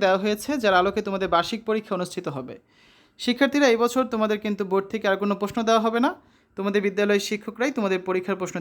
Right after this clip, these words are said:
তৈরি করবেন, ঠিক আছে? তাই আমরা এই নমুনা প্রশ্নপত্রের সমাধান করে দিচ্ছি, যাতে তোমরা বুঝতে পারো পরীক্ষায় ঠিক কী ধরনের প্রশ্ন থাকবে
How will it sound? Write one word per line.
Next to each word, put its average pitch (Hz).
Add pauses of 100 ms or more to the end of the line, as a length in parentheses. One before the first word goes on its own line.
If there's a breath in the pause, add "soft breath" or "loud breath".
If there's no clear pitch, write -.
তৈরি 208
করবেন, 139
ঠিক 190
আছে? 240 (500 soft breath)
তাই 190
আমরা 233
এই 254
নমুনা 233
প্রশ্নপত্রের 226
সমাধান 202
করে 208
দিচ্ছি, 151 (220)
যাতে 180
তোমরা 202
বুঝতে 196
পারো 226 (120)
পরীক্ষায় 185
ঠিক 185
কী 196
ধরনের 202
প্রশ্ন 208 (100)
থাকবে 226